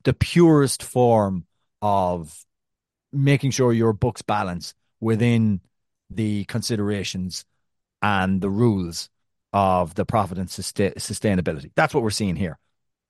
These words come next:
With, with Manchester City, what we're seeing is much more fundamental.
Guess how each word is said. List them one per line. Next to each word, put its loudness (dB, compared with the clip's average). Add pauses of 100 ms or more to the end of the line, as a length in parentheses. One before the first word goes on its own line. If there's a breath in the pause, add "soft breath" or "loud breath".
(600)
With, 2 (340)
with 0
Manchester 0
City, 0
what -2
we're -4
seeing -4
is -4
much -2
more -2
fundamental. -6